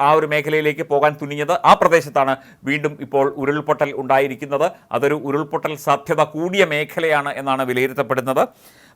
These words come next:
അതുപോലെ തന്നെ പതിനൊന്ന് മൃതദേഹങ്ങളാണ് ഇതുവരെ കിട്ടിയതായുള്ള റിപ്പോർട്ട് പുറത്തു വരുന്നത്. അതിൽ അഞ്ച് വയസ്സുള്ള ഒരു കുട്ടിയുടെ മൃതദേഹവും ഉൾപ്പെടുന്നു എന്നുള്ളതാണ്. ആ, പിന്നെ ഒറ്റപ്പെട്ട് കിടന്ന മുണ്ടക്കൈ പ്രദേശത്ത് ഒരു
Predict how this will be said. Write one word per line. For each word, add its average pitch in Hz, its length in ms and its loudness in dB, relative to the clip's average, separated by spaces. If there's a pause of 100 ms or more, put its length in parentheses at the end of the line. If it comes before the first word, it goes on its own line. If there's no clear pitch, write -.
അതുപോലെ 135 320 4
തന്നെ 147 140 2 (120)
പതിനൊന്ന് 175 380 6 (120)
മൃതദേഹങ്ങളാണ് 135 760 0
ഇതുവരെ 127 260 -2 (440)
കിട്ടിയതായുള്ള 135 580 4
റിപ്പോർട്ട് 131 320 -2
പുറത്തു 120 240 -4
വരുന്നത്. 123 280 -4 (120)
അതിൽ 120 140 -6 (120)
അഞ്ച് 151 260 -4
വയസ്സുള്ള 139 340 0 (140)
ഒരു 120 140 -6
കുട്ടിയുടെ 139 400 0
മൃതദേഹവും 123 480 0 (100)
ഉൾപ്പെടുന്നു 127 460 -2 (440)
എന്നുള്ളതാണ്. 113 500 -4 (460)
ആ, 110 40 -2 (260)
പിന്നെ 123 160 -4 (100)
ഒറ്റപ്പെട്ട് 156 380 0
കിടന്ന 147 200 2 (100)
മുണ്ടക്കൈ 147 340 2 (100)
പ്രദേശത്ത് 151 480 2 (420)
ഒരു 139 120 -2